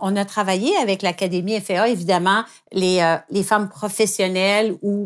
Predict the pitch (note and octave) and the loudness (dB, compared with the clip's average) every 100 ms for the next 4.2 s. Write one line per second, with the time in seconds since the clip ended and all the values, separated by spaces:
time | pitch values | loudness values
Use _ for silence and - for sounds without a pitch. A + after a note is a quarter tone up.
0 | G3 - A3 A#3 A3 G#3 F#3+ G#3 F#3 - | -4 0 2 2 2 0 0 0 0 -2
1 | G3 F#3 - G#3+ F3 E3 F3 F#3 F#3 G3 | -4 -4 -4 -4 0 0 0 0 0 -2
2 | F3+ E3+ G3 F#3+ E3 D#3+ D#3 - - - | -2 -4 -4 -2 -2 -2 -6 -12 -14 -14
3 | - - - _ - D#3+ F3 F#3 - E3 | -16 -12 -14 _ -6 -4 -2 -4 0 2
4 | A#3+ | 4